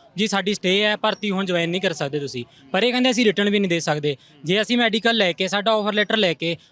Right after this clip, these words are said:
ਅਸੀਂ ਬੀ ਪੀ ਓ ਸਾਹਿਬ ਕੋਲ ਜਾਂਦੇ ਹਾਂ, ਡੀ ਓ ਸਾਹਿਬ ਕੋਲ ਜਾਂਦੇ ਹਾਂ, ਉਹ ਕਹਿੰਦੇ ਨੇ ਕਿ, "ਸਰ, ਸਾਡੇ ਕੋਲ ਰਿਟਨ ਲੈ ਕੇ ਆਓ ਕੋਈ ਕਿ ਅਸੀਂ ਤੁਹਾਡੀ ਜੁਆਇਨਿੰਗ ਕਰਾਂ।" ਅਸੀਂ ਸਾ-, ਅਸੀਂ ਇਹ ਪੁੱਛਦੇ ਹਾਂ, "ਸਰ, ਵੀ ਅਸੀਂ ਜਾਈਏ ਕਿੱਥੇ? ਸਾਡੀ ਇਹ ਨਹੀਂ ਸੁਣ ਰਹੇ, ਸਾਡੀ ਉਹ ਨਹੀਂ ਸੁਣ ਰਹੇ।" ਅਸੀਂ ਢਾਈ ਸੌ ਕਿਲੋਮੀਟਰ ਹੁਸ਼ਿਆਰਪੁਰ ਜਾਂਦੇ ਹਾਂ ਜੀ, ਉੱਥੇ ਅਸੀਂ ਜਾ ਕੇ ਸਾਨੂੰ ਉੱਥੇ ਕੋਈ ਜਵਾਬ ਨਹੀਂ ਮਿਲਦਾ।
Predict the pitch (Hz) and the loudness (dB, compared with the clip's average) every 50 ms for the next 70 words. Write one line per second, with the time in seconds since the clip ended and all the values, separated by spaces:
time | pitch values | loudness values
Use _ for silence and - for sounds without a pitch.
0 | _ - 185 180 233 185 202 202 175 - 226 214 220 214 220 214 214 240 233 226 | _ -6 -2 -2 -2 -2 -2 -2 0 0 -2 0 2 0 -2 0 0 0 0 2
1 | 202 185 160 160 160 180 180 190 202 208 - 208 214 208 190 240 233 196 208 165 | 0 0 0 0 -2 -2 -2 -2 -2 -2 0 0 -2 0 0 -2 0 0 0 0
2 | 147 139 135 139 139 - - _ _ _ - - 202 226 233 233 233 240 254 247 | 0 -2 -4 -4 -6 -10 -16 _ _ _ -2 0 2 2 2 2 2 2 2 2
3 | 254 233 - _ _ - _ _ - 233 254 262 254 240 - - - 180 190 208 | 2 0 -2 _ _ -20 _ _ 0 2 2 2 2 0 -2 -4 -2 0 0 2
4 | 233 233 - _ - - 185 190 190 190 214 196 214 220 208 185 185 208 214 226 | 2 0 -2 _ -8 -4 -4 -2 0 0 2 2 4 4 4 4 2 2 2 2
5 | 214 196 - 202 190 190 190 165 202 190 185 202 190 160 175 196 185 160 139 147 | 2 0 2 2 2 2 4 4 2 2 2 2 -2 -2 -2 -4 -4 -4 -6 -6
6 | 143 143 143 135 147 160 175 214 214 190 233 196 208 208 233 226 226 - 233 233 | -6 -6 -6 -6 -6 -6 -2 -2 -2 -2 -2 -2 0 0 0 0 -2 -2 0 2
7 | 254 269 202 254 233 208 196 202 185 165 196 208 220 - - - - - - - | 2 2 4 2 0 2 2 0 0 2 2 2 2 0 -2 -8 -20 -20 -10 -2
8 | 202 233 214 277 214 233 196 185 185 190 202 185 185 - - 143 123 - - - | -2 0 0 2 2 2 2 2 2 0 0 0 -2 -2 -2 -4 -4 -6 -16 -20
9 | - - 202 214 226 247 247 233 226 226 247 269 202 240 226 220 240 247 214 233 | -8 -2 -2 -2 0 0 2 2 2 2 2 0 0 0 2 2 2 2 2 0
10 | 233 208 247 233 185 180 190 208 202 196 185 185 196 185 165 _ - - _ - | 0 2 2 2 2 2 2 -2 -2 -2 -2 0 0 0 0 _ -8 -18 _ -2
11 | 196 208 233 - 262 262 254 226 - 226 226 208 233 214 226 220 214 220 226 233 | -2 0 0 0 0 0 0 0 0 -2 0 0 2 2 2 0 0 0 0 -2
12 | 226 226 247 240 214 196 - 214 202 196 196 175 165 165 165 151 156 165 - _ | -2 0 0 0 0 0 0 -2 0 0 0 0 0 0 -2 -2 -4 -6 -8 _
13 | _ _ 147 131 - - 214 220 - 233 247 247 196 226 202 233 233 220 220 208 | _ _ -20 -20 -6 0 0 0 2 2 0 0 2 0 0 0 0 0 0 0
14 | 226 226 233 226 - - 226 226 226 226 190 208 202 196 185 180 185 180 180 180 | 2 2 2 2 2 2 0 2 2 2 2 4 2 2 2 2 0 0 0 -2
15 | 180 175 185 175 | -2 0 -2 -4